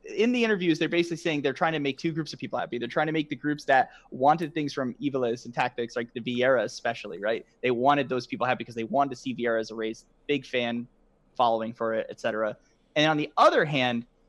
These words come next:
they got a complaint, and in, they didn't say what kind of audience asked for this, but I'm feeling it was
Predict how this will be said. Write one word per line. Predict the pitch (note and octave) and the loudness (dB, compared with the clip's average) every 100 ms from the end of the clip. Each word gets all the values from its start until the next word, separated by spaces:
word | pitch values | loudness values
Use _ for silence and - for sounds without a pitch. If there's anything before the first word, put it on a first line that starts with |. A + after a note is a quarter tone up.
| _ _ _ _ _ _ | _ _ _ _ _ _
they | C#3+ | 2
got | C#3+ F#3 | 6 6
a | G#3+ | 4
complaint, | G3 D#3 - D#3+ C#3 | -2 -2 0 0 0
and | C#3+ | 0
in, | C#3+ - | 0 -2
they | D3 | 0
didn't | E3+ G#3+ F#3+ | 2 2 2
say | F3+ E3 F#3+ | 4 6 6
what | F3 C#3+ - | 4 0 0
kind | - C#3+ | 0 2
of | B2 | 4
audience | B2+ C#3 B2+ | 2 0 0
asked | B2 - | 0 0
for | E3+ | -4
this, | F3+ | -4
but | - B2 | 0 0
I'm | B2 A#2+ | 0 -4
feeling | B2+ C3 C3 | -2 0 0
it | B2 | -4
was | A#2 A2 | -6 -8